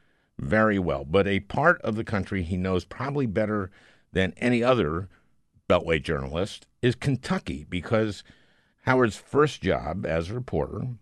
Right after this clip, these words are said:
was for the Louisville Courier-Journal. So Howard knows Kentucky,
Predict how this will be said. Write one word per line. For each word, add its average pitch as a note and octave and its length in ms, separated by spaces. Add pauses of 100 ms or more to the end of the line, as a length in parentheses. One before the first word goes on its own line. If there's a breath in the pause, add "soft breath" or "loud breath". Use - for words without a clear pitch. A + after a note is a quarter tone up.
(360)
was F2 300
for F#2 180
the E2 120
Louisville G2+ 720 (280)
Courier-Journal. E2 840 (420 soft breath)
So - 320 (500)
Howard A2 380
knows F2+ 240
Kentucky, E2+ 680